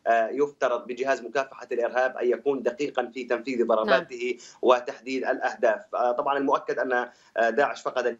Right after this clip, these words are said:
Speaker 1: اليوم المسؤول النفطي، آه، في التنظيم أسعد عزام أبو عزام، وفق قائد، القائد في جهاز مكافحة الإرهاب عبد الوهاب الساعدي، وكذلك فإن، آه، إدارة مقر السيطرة في حي، آه، تل الورود،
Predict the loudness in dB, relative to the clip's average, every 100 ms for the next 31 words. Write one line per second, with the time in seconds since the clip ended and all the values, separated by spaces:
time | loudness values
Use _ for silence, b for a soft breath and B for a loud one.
0 | _ 2 2 2 -2 -2 0 2 2 0
1 | 0 -2 -2 0 0 0 -4 -4 -2 2
2 | 2 2 0 -2 -2 -2 -2 0 0 0
3 | -2 0 -2 0 2 0 -2 -6 -2 -2
4 | 0 0 0 -4 -2 -2 0 -2 -4 -8
5 | -8 -8 -4 -4 -4 -8 -6 -4 2 2
6 | 2 -2 -2 0 0 0 0 0 0 2
7 | 4 4 2 2 0 B B -10 -10 _
8 | 4 4 0 -2 0 0 -2 0 0 0
9 | -2 0 -2 0 0 0 0 0 0 -2
10 | -2 -4 -2 -2 -2 0 0 0 -4 -8
11 | -4 -2 -2 0 0 2 2 0 0 0
12 | 2 4 2